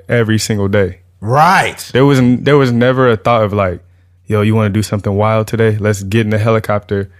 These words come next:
Speaker 2: Right.
Speaker 1: And this is, I do this every day. There's no worry. We all good. We're gonna be at the game in however many minutes. We're fine. And then all of a sudden it's over. So you just gotta be fearless. And that will help you literally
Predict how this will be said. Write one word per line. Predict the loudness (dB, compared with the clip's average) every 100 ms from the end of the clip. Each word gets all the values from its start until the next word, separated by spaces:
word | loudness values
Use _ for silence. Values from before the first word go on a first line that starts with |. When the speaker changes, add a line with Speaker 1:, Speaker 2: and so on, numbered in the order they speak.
| _ -4
Speaker 2:
Right. | -2 -2
Speaker 1:
And | -4 -14 _ _
this | -2 0
is, | -4 -4
I | -4
do | -2 -2
this | -2 -4
every | -4 -2 0
day. | 0 -2 -2
There's | -2 -2
no | 0 0
worry. | 2 0 0 -4 -10 _ _ _ _ -2
We | 2
all | 2 2
good. | 0 0
We're | 0
gonna | -2 0
be | -2
at | -2
the | -2
game | -2 0 -2
in | -2 -4 -8 -8
however | -4 -2 -2 -2
many | -2 -2
minutes. | -2 -2 -6 -14 -10
We're | -10
fine. | -4 -2 -2 -6 -16 _ _ _ _ _
And | -4
then | -2
all | 0 0
of |
a | -2
sudden | -4 -4 -4
it's | -4
over. | -4 -4 -10 -20 _ _ _ _ _ _ _ _ _ _ _ -6
So | -2
you | 0
just | 0 0
gotta | -2 -2
be | -6
fearless. | -2 -2 -2 -6 -4
And | -2
that | 0 -2 -2
will | -2
help | 0 -2 -2
you | -6 -2
literally | -2 0 -2 -4 -8